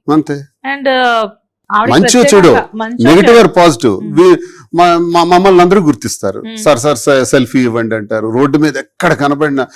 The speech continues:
Speaker 1: కారును ఓవర్‌టేక్ చేసుకుని వచ్చి మరీ సెల్ఫీ అడిగిన వాళ్ళు ఉన్నారు. హోటల్స్‌కి వెళ్తే, "ఆ, మా పాటలు వేస్తారు." హోటల్కి వెళ్తే మెనూ వాడే ఇచ్చేస్తాడు.
Speaker 2: Hmm.
Speaker 1: "సార్, మీకు,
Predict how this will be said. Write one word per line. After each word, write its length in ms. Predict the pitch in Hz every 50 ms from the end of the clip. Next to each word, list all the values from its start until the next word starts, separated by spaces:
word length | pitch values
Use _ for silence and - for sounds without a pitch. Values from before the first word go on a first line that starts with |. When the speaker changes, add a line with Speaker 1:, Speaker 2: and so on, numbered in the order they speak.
| - - - -
Speaker 1:
కారును 380 | - 131 139 151 170 170 170 151
ఓవర్‌టేక్ 600 | 135 139 147 165 - - - 165 151 - - 151
చేసుకుని 300 | 143 - - - 143 139
వచ్చి 220 | 127 - - 139
మరీ 160 | 135 127 123
సెల్ఫీ 360 | 117 - 127 120 113 - 135 123
అడిగిన 260 | 113 113 110 110 110
వాళ్ళు 220 | 107 107 104 104
ఉన్నారు. 240 | 101 101 107 104 107
హోటల్స్‌కి 540 | 104 104 123 127 123 131 123 110 - - 123
వెళ్తే, 340 | 113 104 104 120 117 113 113 - _ _ _ _ -
"ఆ, 60 | 120
మా 200 | 117 113 117 117
పాటలు 400 | 113 - 120 117 120 113 131 127
వేస్తారు." 460 | 113 117 107 104 - - 110 104 101
హోటల్కి 500 | 107 107 113 127 139 135 147 139 120 120
వెళ్తే 340 | 131 120 110 113 139 127 123
మెనూ 360 | 113 113 120 123 123 131 139
వాడే 300 | 123 117 120 120 120 131 127
ఇచ్చేస్తాడు. 540 | 117 - - 120 110 - - 110 101 98 104
Speaker 2:
Hmm. 400 | 107 - _ _ _ 269 269 269
Speaker 1:
"సార్, 140 | 139 127
మీకు, 440 | 123 127 127 113 113 123 117 113 113